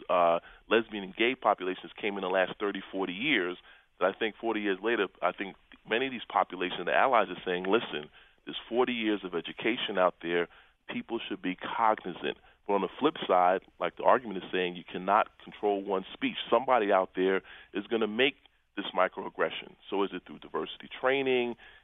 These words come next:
Is there a level of expectation that this is gonna happen? Or do you empower people? How do you engage? I mean, I don't think there's a fine line. It's, it's very complicated, as we see, uh,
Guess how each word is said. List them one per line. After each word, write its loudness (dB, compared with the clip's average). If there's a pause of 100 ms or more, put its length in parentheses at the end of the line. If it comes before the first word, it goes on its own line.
(140)
Is -14
there 0
a -2
level 2
of 0
expectation -4
that 0 (180)
this -8
is -14
gonna -4
happen? 0 (420)
Or 4
do -8
you -4
empower 4
people? -6
How 4
do -6
you -6
engage? 0
I -10
mean, -6
I 2
don't 2
think -4
there's -2
a -2 (120)
fine 6
line. 4 (380)
It's, -8
it's -6
very 4
complicated, 0
as -14
we -12 (120)
see, -6
uh, 4